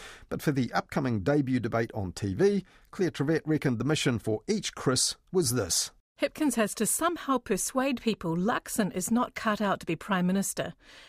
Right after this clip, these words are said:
Speaker 2: and try to reinflate his own standing with voters. All Luxon has to do is survive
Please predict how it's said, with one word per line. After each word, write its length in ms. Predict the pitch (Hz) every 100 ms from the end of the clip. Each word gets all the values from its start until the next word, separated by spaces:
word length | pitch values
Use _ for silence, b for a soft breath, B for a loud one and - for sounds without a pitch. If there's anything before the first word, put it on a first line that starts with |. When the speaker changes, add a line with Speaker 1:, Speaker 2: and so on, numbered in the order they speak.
| B
Speaker 2:
and 140 | 202
try 220 | - 294
to 80 | 269
reinflate 500 | 220 226 208 - 185
his 160 | 185 - -
own 220 | 294 320
standing 420 | - 196 156 151
with 140 | 147
voters. 520 | - 160 151 - - - _ _ _ _ -
All 160 | 190 180
Luxon 400 | 226 - 285 185
has 180 | 165 -
to 100 | 175
do 260 | 175 185 - B B -
is 140 | 233
survive 720 | - 320 254 202 151 - -